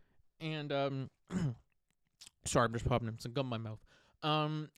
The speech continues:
and so now our last discussion topic today is going to be reviewing, uh, the new Bradley Cooper movie now that just came out on Netflix, which is, uh, Maestro. Um, now, for those of you guys who haven't checked it out yet, definitely be sure.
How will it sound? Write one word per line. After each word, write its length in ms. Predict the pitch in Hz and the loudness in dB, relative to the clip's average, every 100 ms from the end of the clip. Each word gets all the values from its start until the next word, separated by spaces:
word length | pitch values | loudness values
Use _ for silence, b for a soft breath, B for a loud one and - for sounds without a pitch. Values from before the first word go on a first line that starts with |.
| 180 | 0
and 220 | 170 165 | 2 4
so 240 | 180 175 | 4 4
now 220 | 165 175 | 4 2
our 180 | 170 156 | 2 0
last 600 | 143 165 240 233 - - - - - - - | 2 2 2 -2 -8 -14 -18 -20 -20 -20 -4
discussion 480 | 143 - 135 - 123 | -4 0 0 -2 -4
topic 320 | 120 - - | -4 -4 -6
today 320 | 127 117 120 | -2 0 0
is 220 | - 127 | -2 -6
going 180 | 117 139 | -6 -6
to 60 | 135 | -4
be 280 | 131 131 127 | -4 -4 -2
reviewing, 840 | 127 113 127 175 214 147 123 123 b b b _ | -4 -6 -4 -2 0 -4 -4 -10 b b b _
uh, 280 | 135 127 123 | 0 0 0
the 100 | 127 | -2
new 180 | 156 180 | -4 0
Bradley 340 | 165 165 151 | 2 2 -2
Cooper 360 | - 165 170 139 | -8 -8 -6 -6
movie 280 | 117 117 | -6 -6
now 200 | 117 117 113 - | -4 -6 -6 -6
that 180 | 127 - | -6 -6
just 160 | 123 | -10
came 240 | - 127 123 | -8 -6 -4
out 260 | 123 120 b b b | -4 -6 b b b
on 220 | 135 123 | -8 -4
Netflix, 460 | 127 131 - 135 - | -4 -6 -6 -6 -6
which 280 | - 123 - | -4 -4 -2
is, 320 | 127 123 113 - | 0 0 -2 0
uh, 300 | 123 117 - | 0 0 -2
Maestro. 880 | 123 113 131 160 - - 117 104 101 - _ | -6 -4 -2 -2 -6 -4 -4 -4 -8 -14 _
Um, 480 | 135 123 120 120 117 - B B B B | 2 4 2 -2 -8 -12 B B B B
now, 140 | 139 | 0
for 100 | 131 | 2
those 200 | 147 170 | 2 2
of 60 | 160 | 2
you 60 | |
guys 100 | 160 | 2
who 100 | 147 | 2
haven't 280 | 139 139 135 | 2 2 0
checked 200 | 139 131 | -4 -4
it 60 | 127 | -2
out 120 | 123 | 0
yet, 200 | 123 117 | 0 0
definitely 260 | 135 143 135 | -2 -2 -6
be 120 | 131 | -6
sure. 380 | - 127 123 | -4 -2 -2